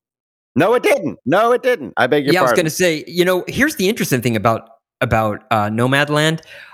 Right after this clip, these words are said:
Speaker 2: I, this past week, had kept C N N on in the background a couple days.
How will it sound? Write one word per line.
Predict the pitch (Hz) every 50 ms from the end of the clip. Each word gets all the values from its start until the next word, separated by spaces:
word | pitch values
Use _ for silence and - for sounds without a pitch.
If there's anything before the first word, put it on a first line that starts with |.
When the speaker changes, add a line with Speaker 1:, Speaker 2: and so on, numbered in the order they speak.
| -
Speaker 2:
I, | - 151 151 156 156 156 147 - - -
this | 147 156 160 170
past | - 214 208 190 - -
week, | 175 165 -
had | - 143 123 -
kept | - - - 160 156 - - - - - _ _ _ _ _ _ _ _ -
C | - - 175 170
N | 147 135
N | 131 131 127
on | 117 117 117
in | 117 110
the | 110
background | 98 92 113 120 120 - - 113 104 101 101 98 98 -
a | - -
couple | - 117 - - 92
days. | 87 107 101 90 85 -